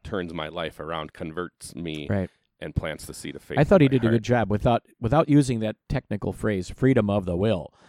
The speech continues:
Speaker 2: but sorting it out very clearly in the chapter that when it comes to our connection with God, the initial connection,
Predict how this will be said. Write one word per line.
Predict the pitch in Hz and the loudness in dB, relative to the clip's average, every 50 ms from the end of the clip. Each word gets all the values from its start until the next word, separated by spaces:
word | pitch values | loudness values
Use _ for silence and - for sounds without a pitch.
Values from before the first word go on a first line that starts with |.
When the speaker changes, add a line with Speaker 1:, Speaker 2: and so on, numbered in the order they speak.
| - - - _ | -20 -20 -4 _
Speaker 2:
but | 113 110 | -2 -2
sorting | - - 151 151 143 123 110 | 2 4 4 4 4 4 0
it | 107 107 | 0 -2
out | 113 117 104 98 - | 0 -2 -2 -2 0
very | 104 120 120 110 101 | 0 2 2 2 0
clearly | 92 - - - 127 123 120 113 104 101 95 | -2 -6 -8 -6 -4 -2 0 0 0 -2 -2
in | 92 92 | -4 -4
the | 90 | -6
chapter | 92 - - 110 101 95 92 - - 78 87 90 | -8 -6 -4 -2 -2 -2 -4 -6 -8 -8 -8 -8
that | 87 90 87 87 - - _ _ _ _ _ _ _ _ _ _ | -8 -8 -8 -8 -10 -14 _ _ _ _ _ _ _ _ _ _
when | - 113 | -2 0
it | 110 107 | 0 0
comes | - 135 135 143 127 | 0 0 -2 -2 0
to | - 120 | 0 0
our | 113 113 - | 0 0 0
connection | - 110 107 123 135 - - 156 | -2 -2 -2 -4 -2 0 0 0
with | 135 127 120 117 | 0 -2 -2 -2
God, | 107 107 101 90 82 80 80 85 104 107 - _ _ _ _ _ _ _ _ _ | -2 -2 -2 -2 -4 -8 -10 -10 -12 -14 -16 _ _ _ _ _ _ _ _ _
the | - 107 | -2 0
initial | 101 104 120 120 - 107 101 | 2 2 2 2 0 -4 -4
connection, | - - 107 110 110 107 - - 90 85 87 90 104 | -4 -6 -6 -6 -6 -6 -8 -8 -8 -8 -8 -12 -14